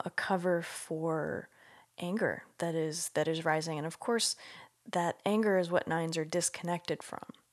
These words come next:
And, and it can be scary for nines to feel anger, um, to, to fear the disconnect or the conflict that that might cause. But it's actually essential work for nines to get back in touch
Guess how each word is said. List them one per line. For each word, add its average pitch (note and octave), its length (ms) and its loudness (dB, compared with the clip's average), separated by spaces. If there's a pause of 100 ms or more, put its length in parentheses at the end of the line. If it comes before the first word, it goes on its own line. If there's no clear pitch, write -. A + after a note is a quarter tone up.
(140)
And, F3 320 -2
and E3+ 400 -4
it E3+ 120 0
can - 140 -8
be D#3+ 120 -4
scary - 520 0
for - 140 -6
nines D#3 360 -4
to - 80 -2
feel - 240 -2
anger, A#2+ 420 -6 (680)
um, A2+ 520 -6 (140)
to, F3 140 -2
to - 160 -4
fear F#3 520 2
the E3 120 4
disconnect E3 640 -2
or D#3 40 -6
the D3+ 80 -6
conflict D#3+ 500 -4
that D3+ 120 -6
that A2+ 140 4
might D3 240 -4
cause. D#3+ 680 2 (500)
But - 120 4
it's - 140 4
actually F#3+ 440 2
essential F3+ 460 4
work E3 200 2
for - 100 -2
nines D#3 320 0
to - 100 -6
get - 220 -6
back D3+ 360 0
in D#3+ 100 -4
touch - 420 -2